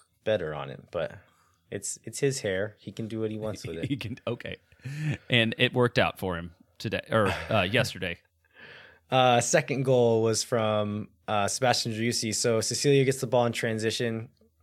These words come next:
Speaker 1: finds Ring at the top of the box. Uh, Ring is trying to,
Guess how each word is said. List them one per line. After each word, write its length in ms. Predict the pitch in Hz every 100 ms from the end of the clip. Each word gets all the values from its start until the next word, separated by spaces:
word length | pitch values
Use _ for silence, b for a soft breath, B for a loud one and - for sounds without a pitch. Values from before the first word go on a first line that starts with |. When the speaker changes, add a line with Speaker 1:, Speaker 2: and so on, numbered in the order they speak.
| -
Speaker 1:
finds 500 | - 131 123 117 95
Ring 460 | 107 117 120 117 107
at 120 | 110
the 40 | -
top 260 | 123 113
of 60 | 98
the 60 |
box. 540 | 98 101 98 - - -
Uh, 220 | 98 95 98
Ring 280 | 127 165
is 160 | 151 135
trying 280 | - 135 123
to, 160 | 107